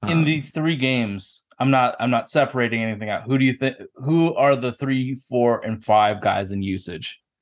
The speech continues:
Speaker 1: And it, it's who you think it is, but you don't, uh, the order is gonna be different. Who,
Speaker 2: Oh,
Speaker 1: who
Speaker 2: I
Speaker 1: do you
Speaker 2: don't
Speaker 1: think
Speaker 2: know. I don't
Speaker 1: Who do you
Speaker 2: know.
Speaker 1: think the
Speaker 2: Tell me.
Speaker 1: third highest usage rate is?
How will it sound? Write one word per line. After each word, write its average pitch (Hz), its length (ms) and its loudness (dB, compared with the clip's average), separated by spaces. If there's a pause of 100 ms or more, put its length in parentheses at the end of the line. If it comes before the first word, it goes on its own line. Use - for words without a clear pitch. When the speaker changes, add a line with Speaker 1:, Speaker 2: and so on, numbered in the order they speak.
Speaker 1:
And 131 220 4
it, 160 160 4
it's 156 340 2 (300)
who 170 180 6
you 135 160 6
think - 260 -2
it 67 100 -10
is, - 260 -16 (280)
but 131 100 4
you 127 60 6
don't, 123 260 2
uh, 135 80 -2
the 127 120 0
order 107 340 0
is 98 100 -12
gonna 98 160 -8
be 95 120 -8
different. - 380 -14 (120)
Who, 151 180 0
Speaker 2:
Oh, - 40 4
Speaker 1:
who 180 80 8
Speaker 2:
I 190 40 6
Speaker 1:
do - 60 2
you 185 80 0
Speaker 2:
don't - 40 -2
Speaker 1:
think 135 120 4
Speaker 2:
know. 101 160 -6 (380)
I 113 100 2
don't 131 100 2
Speaker 1:
Who 165 60 6
do 160 60 8
you 165 40 6
Speaker 2:
know. 147 40 2
Speaker 1:
think 165 180 2
the 135 80 2
Speaker 2:
Tell 143 100 2
me. 147 60 6
Speaker 1:
third 135 140 6
highest 117 300 2
usage 101 300 -6
rate - 180 -8
is? - 260 -16